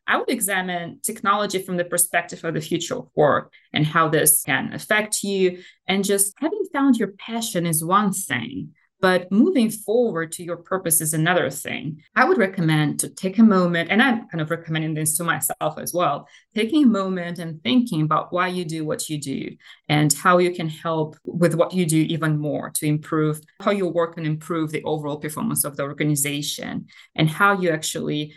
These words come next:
kind of find this meaning in what you do in your daily job. I think that what brings you joy. That's, that's why I enjoy working in Treasury.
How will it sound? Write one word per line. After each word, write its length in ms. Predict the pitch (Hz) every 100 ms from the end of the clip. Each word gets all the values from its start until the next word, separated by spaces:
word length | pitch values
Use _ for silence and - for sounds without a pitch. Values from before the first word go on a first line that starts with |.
| -
kind 120 | 160
of 80 | 139
find 300 | - 202 185
this 180 | 165 160
meaning 380 | 175 269 156
in 100 | 143
what 220 | 139 131 -
you 80 |
do 180 | 151 143
in 120 | 135
your 140 | 135 135
daily 280 | 147 - -
job. 300 | - - -
I 140 | - -
think 140 | 247
that 180 | - -
what 260 | 143 123 - _ -
brings 280 | 160 156 147
you 100 | 139
joy. 340 | 185 185 - - _
That's, 300 | 160 156 -
that's 200 | - 147
why 160 | 156 147
I 180 | 139 214
enjoy 500 | 220 151 135 135 135
working 320 | 147 143 143
in 60 | 151
Treasury. 480 | 220 233 302 359